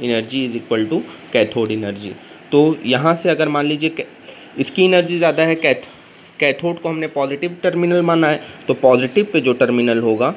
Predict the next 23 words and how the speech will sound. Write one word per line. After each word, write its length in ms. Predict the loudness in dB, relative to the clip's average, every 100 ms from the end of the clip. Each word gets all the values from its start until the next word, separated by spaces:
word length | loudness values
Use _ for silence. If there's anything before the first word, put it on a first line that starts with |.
| -8 -20 -16 -4
वो 200 | 4 4
एनर्जी 380 | 6 2 2 2
ज़्यादा 280 | 2 2 2
होगी। 320 | 2 0 -2 -4 -2
तो 80 | 2
ये 200 | 2 2
ना 200 | 2 0
कि 200 | 2 2
एनोड 320 | 2 2 2
माइनस 340 | 2 0 -2 0
कैथोड 400 | 0 0 -2 0
होगा, 200 | 0 0
ये 200 | 2 2
होगा 240 | 2 0 0
कैथोड 420 | 0 0 0 -2 0
माइनस 400 | -4 -4 -8 -6
एनोड, 340 | -4 -2 -4 -4
क्योंकि 260 | -6 -2
ये 100 | -2 0
पॉजिटिव 420 | 2 2 0 -4 -2
टर्मिनल 440 | -2 -2 -6 -6
है। 80 | -8 -14 -20 -18
तो 60 | -8